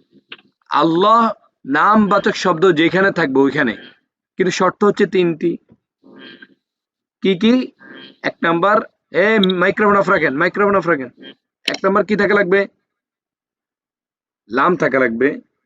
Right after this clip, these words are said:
দুই নাম্বার তাইদিদ থাকা লাগবে। তিন নাম্বার কি থাকা লাগবে? ডানে জবর অথবা পেশ থাকা লাগবে। কার ডানে? লামের উপরে তাইদিদের ডানে।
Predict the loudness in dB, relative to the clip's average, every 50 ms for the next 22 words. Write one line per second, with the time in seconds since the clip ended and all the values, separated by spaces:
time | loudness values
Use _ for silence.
0 | _ _ _ _ 0 0 2 2 2 0 0 0 -2 -2 -2 -2 0 0 2 2
1 | 2 0 0 -6 -6 -6 -4 -4 -4 -2 0 0 0 0 -2 -8 _ _ _ _
2 | _ _ -4 -2 -2 0 0 0 0 -2 -2 -2 -2 -2 0 0 0 0 0 -2
3 | -4 -4 -6 -8 -14 _ _ _ _ _ _ _ _ _ _ _ _ _ _ _
4 | _ _ -6 -2 0 0 2 2 2 2 2 2 2 0 -4 _ _ _ _ _
5 | _ _ _ _ _ -18 -10 -4 0 0 2 2 2 2 2 0 0 -2 -2 0
6 | 0 0 -2 -2 _ 0 0 0 0 -2 -8 -8 -6 -6 -6 -6 -8 -10 -14 -16
7 | -18 -18 _ _ _ -2 -2 0 0 2 0 0 0 -2 -4 _ _ _ _ _
8 | _ _ _ _ _ _ -8 -4 -2 0 0 0 2 2 2 2 2 2 2 0
9 | 0 0 -2 -2 0 0 0 0 -2 -2 -2 -2 -4 -4 -8 -8 -8 -10